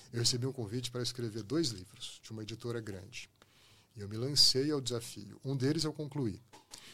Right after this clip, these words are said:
O segundo eu comecei a ter um pouco de, o que muitos chamam de writer's block. Eu não conseguia muito desenvolver minhas ideias. Ah, eu fui orar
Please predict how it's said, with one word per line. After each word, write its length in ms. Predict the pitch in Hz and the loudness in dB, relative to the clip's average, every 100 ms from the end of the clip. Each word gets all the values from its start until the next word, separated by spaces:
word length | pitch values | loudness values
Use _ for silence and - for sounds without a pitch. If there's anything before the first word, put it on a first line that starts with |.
| - | -12
O 80 | 143 | 2
segundo 480 | - 135 120 151 170 | 4 4 2 0 0
eu 60 | 151 | 0
comecei 420 | 139 143 - 143 | 0 4 4 2
a 40 | |
ter 100 | 127 | -2
um 80 | 131 | -6
pouco 260 | 123 127 135 | -6 -6 -4
de, 160 | 123 123 - - - | -4 -6 -10 -20 -14
o 60 | |
que 100 | - | -10
muitos 680 | 131 127 135 123 127 123 156 | -6 -4 -4 -6 -4 0 0
chamam 160 | 139 131 | 0 2
de 80 | 113 | 2
writer's 540 | 113 131 123 117 98 | 2 2 -2 -4 -4
block. 400 | 92 104 - - | -6 -6 -6 -10
Eu 40 | |
não 60 | 127 | -10
conseguia 400 | 135 - 147 147 | 2 2 4 2
muito 240 | 147 139 | 0 0
desenvolver 560 | 139 123 143 127 117 127 | 0 0 2 0 0 0
minhas 160 | 120 104 | 0 -2
ideias. 480 | 104 113 117 - - - - - - - - - - _ | -4 -6 -8 -8 -10 -12 -16 -16 -20 -20 -20 -20 -20 _
Ah, 260 | 117 113 110 | -2 0 0
eu 120 | 139 123 | -2 -2
fui 160 | 139 | 4
orar 320 | 160 131 139 | 6 6 4